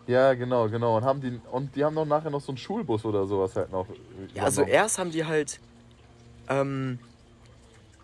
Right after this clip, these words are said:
Speaker 2: erst haben die halt diese, mit dem Fluchtauto die beiden Geiseln aus der Bank mitgenommen.
Speaker 1: Ja.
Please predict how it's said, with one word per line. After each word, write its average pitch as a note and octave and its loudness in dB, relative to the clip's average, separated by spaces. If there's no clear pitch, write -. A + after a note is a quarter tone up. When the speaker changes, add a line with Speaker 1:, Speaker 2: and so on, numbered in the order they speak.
Speaker 2:
erst C3 -4
haben D3+ -2
die C#3 4
halt C#3 -2
diese, A#2+ 2
mit B2 -2
dem A#2+ 0
Fluchtauto F3 4
die C3+ -4
beiden A#2 2
Geiseln C3 0
aus A#2 -2
der B2 -2
Bank B2 -2
mitgenommen. F3+ -2
Speaker 1:
Ja. G#2+ 4